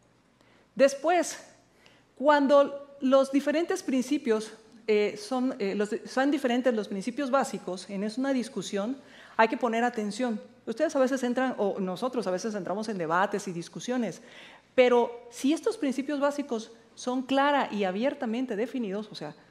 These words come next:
¿qué entiendes por esto? ¿Qué entiendes por esto? Ahora, pongámonos de acuerdo. ¿Entendemos esto? Sí. Ok, entonces, ¿cuál es tu postura? Y entonces, ¿qué pasa? Que opera a favor del más racional, del que usa el mejor método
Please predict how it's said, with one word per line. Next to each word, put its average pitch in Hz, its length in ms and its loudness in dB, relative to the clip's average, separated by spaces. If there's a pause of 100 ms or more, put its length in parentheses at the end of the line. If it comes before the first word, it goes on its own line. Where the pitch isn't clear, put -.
¿qué 311 100 4
entiendes 285 460 4
por 185 200 -2
esto? - 340 -8 (300)
¿Qué 240 120 4
entiendes 180 440 0
por 208 180 -6
esto? - 300 -8 (240)
Ahora, 190 400 2
pongámonos 156 480 -2
de 180 60 0
acuerdo. 233 260 -6 (280)
¿Entendemos 196 680 4
esto? 392 380 -2
Sí. - 500 -4
Ok, 208 160 -2 (200)
entonces, 226 460 -2 (140)
¿cuál 156 180 6
es 151 120 -4
tu 180 80 -6
postura? 262 480 -4 (640)
Y 269 140 8
entonces, 349 420 2
¿qué 294 100 0
pasa? 285 520 2 (420)
Que 285 80 2
opera 285 320 8
a 302 40 4
favor 233 320 2
del 233 180 2
más 175 160 -2
racional, 262 460 0
del 233 160 8
que 254 100 0
usa 302 180 0
el 277 140 2
mejor 277 420 2
método 240 640 0